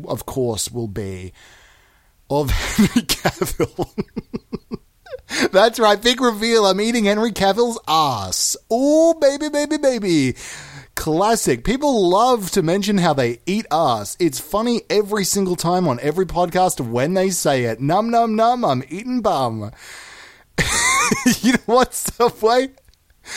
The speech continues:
I'm gonna cut myself. I'm gonna say that your voicemail's full. <laughs> But, but actually, before I do, let me just restate that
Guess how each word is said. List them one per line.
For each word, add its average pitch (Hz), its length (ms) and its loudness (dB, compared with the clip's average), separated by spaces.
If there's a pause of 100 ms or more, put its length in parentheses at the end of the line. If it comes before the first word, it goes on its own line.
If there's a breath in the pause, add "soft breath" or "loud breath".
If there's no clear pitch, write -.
(180 loud breath)
I'm 302 180 4
gonna 208 180 4
cut 180 200 2
myself. 170 420 2
I'm 254 140 2
gonna 302 200 2
say 240 280 2
that 240 100 -2
your 220 160 2
voicemail's 226 800 0
full. 196 540 2
<laughs> - 60 -20 (1600 loud breath)
But, 247 300 0
but 254 200 4
actually, 226 220 0
before 302 400 2
I 302 60 4
do, 233 240 0
let 214 180 2
me 247 80 0
just 247 220 -2
restate 214 640 0
that 180 100 0